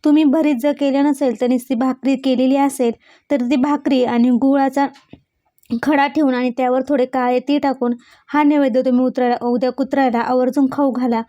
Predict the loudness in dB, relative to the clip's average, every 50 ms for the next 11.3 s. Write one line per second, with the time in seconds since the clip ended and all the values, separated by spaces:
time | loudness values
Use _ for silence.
0 | _ _ _ _ _ 0 0 2 0 0 0 0 0 2 0 0 0 -2 0 0
1 | 0 0 2 0 0 -2 -4 -8 _ _ _ _ -6 -4 -4 -4 -2 -2 -2 0
2 | 0 0 -2 -4 -6 -10 _ _ _ _ _ _ _ _ _ 0 2 4 4 4
3 | 4 4 4 2 2 2 2 2 0 -2 0 0 -2 -2 0 0 0 0 0 0
4 | 0 -2 -2 -2 -2 -2 -2 -2 0 0 -2 -2 -2 -4 -2 -2 -4 -2 -2 -2
5 | -2 0 0 -2 -2 0 0 -2 -2 -4 -8 -18 -20 -20 _ _ -2 0 2 2
6 | 4 2 2 2 0 0 -2 -2 -4 -6 -4 -2 0 0 2 0 0 0 -2 0
7 | 0 0 0 2 2 2 2 2 0 -2 -4 -4 -4 -2 -2 0 0 0 0 -2
8 | -2 0 0 0 2 4 4 2 2 0 -2 -6 -6 -4 -2 -2 0 0 2 2
9 | 0 0 0 -2 -2 -2 -2 -2 -8 -16 -20 -20 _ _ _ _ _ _ _ _
10 | _ _ _ _ _ _ _ _ _ _ _ -2 -2 -2 0 0 0 0 0 0
11 | 0 2 2 0 -2 -2